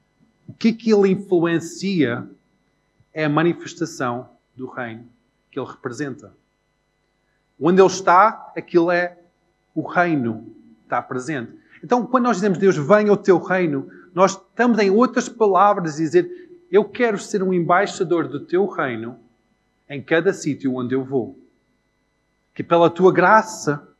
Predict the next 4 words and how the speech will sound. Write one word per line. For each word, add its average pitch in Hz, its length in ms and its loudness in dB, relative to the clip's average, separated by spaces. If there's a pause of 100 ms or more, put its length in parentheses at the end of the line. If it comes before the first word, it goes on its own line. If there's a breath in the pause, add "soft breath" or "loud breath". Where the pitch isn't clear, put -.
(560)
eu 151 140 0
possa 185 540 -2
ser 143 220 -2
santo, 143 760 -12